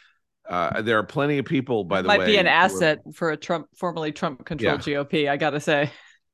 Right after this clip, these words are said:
Speaker 1: Yeah, but I mean, you know, there are, there are people who, like, overcome that and do really well. You know,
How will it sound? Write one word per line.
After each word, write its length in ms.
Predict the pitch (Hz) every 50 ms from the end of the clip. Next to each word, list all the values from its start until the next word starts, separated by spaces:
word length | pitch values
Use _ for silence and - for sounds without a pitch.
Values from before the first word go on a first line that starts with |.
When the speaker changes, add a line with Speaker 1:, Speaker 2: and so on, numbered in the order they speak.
| - -
Speaker 1:
Yeah, 380 | 117 113 95 80 78 82 101
but 180 | 104 104 113 104
I 40 | 107
mean, 140 | 120 127 139
you 120 | 151 233
know, 80 | 269 185
there 160 | 113 110 107
are, 340 | 110 117 127 123 110 107 95 101 - - - - - 55 52 - - -
there 180 | 113 123 123
are 120 | 131 135 123
people 360 | - - 135 123 123 113 104
who, 240 | 104 104 90 85 87
like, 260 | 90 92 85 85 -
overcome 460 | - 78 95 87 87 - - 95 95 90
that 180 | 85 73 64
and 280 | 58 76 78 76 73 - _ -
do 300 | - 85 85 82 76 71 76
really 320 | 85 87 82 80 78 69 71 - -
well. 280 | - 90 95 98 69
You 60 | 90 101
know, 160 | 82 55